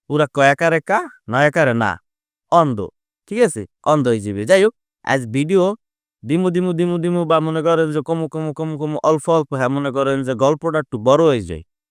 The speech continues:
হুম, আর এই রকমের বড় টড় হয়ে গেলে বা মনে করেন যে কথার ভিত্তে উনিশ, বিশ, তিরিশ হয়ে যায়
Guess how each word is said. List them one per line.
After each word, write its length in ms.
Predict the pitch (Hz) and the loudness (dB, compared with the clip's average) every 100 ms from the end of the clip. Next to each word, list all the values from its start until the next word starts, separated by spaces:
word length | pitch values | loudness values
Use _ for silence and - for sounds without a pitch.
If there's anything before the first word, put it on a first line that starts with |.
| - | -8
হুম, 180 | 196 113 - _ _ - | -6 -6 -10 _ _ -4
আর 100 | 110 | -2
এই 120 | 127 | 0
রকমের 260 | 151 165 127 | 0 -2 0
বড় 220 | 123 135 | 2 2
টড় 180 | 139 160 | 0 0
হয়ে 180 | 139 139 | 0 2
গেলে 240 | 175 143 147 | 2 2 2
বা 120 | 123 123 | 0 0
মনে 180 | 135 127 | -2 -2
করেন 220 | 139 135 | -2 -4
যে 80 | 127 | -4
কথার 300 | 127 131 139 | -4 -4 -4
ভিত্তে 300 | 147 - 127 143 _ _ _ - | -6 -6 -6 -8 _ _ _ -4
উনিশ, 240 | 160 170 | 0 2
বিশ, 160 | 156 156 | 2 0
তিরিশ 280 | - 156 156 143 | 0 0 0 0
হয়ে 180 | 147 147 | 2 2
যায় 160 | 147 | 0